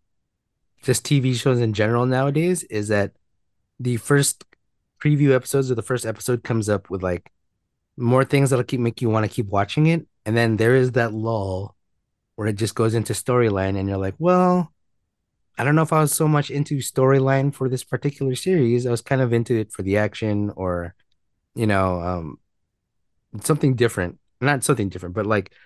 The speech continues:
literally, like, with Mandalorian, I was like, "Okay, there's this action-packed first scene or first episode," and then it's like,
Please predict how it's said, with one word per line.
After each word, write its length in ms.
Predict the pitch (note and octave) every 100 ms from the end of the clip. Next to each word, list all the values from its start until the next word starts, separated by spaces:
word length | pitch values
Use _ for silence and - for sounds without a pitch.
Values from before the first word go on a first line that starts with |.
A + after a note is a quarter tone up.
| _ E3+
literally, 260 | F3+ D3+
like, 200 | B2 A2+
with 80 | A2+
Mandalorian, 600 | A2 A2+ A2+ A#2+ A2+ G2+
I 40 | F#2+
was 120 | F#2
like, 160 | F#2 A#2
"Okay, 280 | C#3+ G#2+
there's 220 | G2+ G2+ F#2+
this 200 | F2+ -
action-packed 560 | G2+ G2+ G#2 G2 G#2 G2+ -
first 220 | G2+ -
scene 400 | A2+ G#2+ G2+ G2+ _ _ _
or 80 | A2
first 420 | F#2+ A2 G2+ - -
episode," 540 | A2+ - G#2 G2 F#2 -
and 160 | F#2+
then 180 | F#2 F#2+
it's 180 | F2+ -
like, 200 | F2